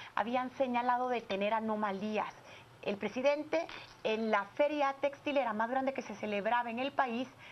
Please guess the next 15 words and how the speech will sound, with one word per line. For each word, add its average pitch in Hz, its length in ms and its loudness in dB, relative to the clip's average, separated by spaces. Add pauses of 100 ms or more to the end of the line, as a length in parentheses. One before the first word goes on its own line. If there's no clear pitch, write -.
anunció 339 500 2
el 240 100 -2
día 240 200 2
de 214 100 0
hoy 277 260 0 (360)
que 233 140 2
iba 262 240 2
a 254 40 0
declarar 214 480 0
lesivos 220 640 -2 (260)
varios 208 300 2
contratos. - 560 -2 (540)
Uno 226 160 2
de 294 280 6
ellos, 403 380 -2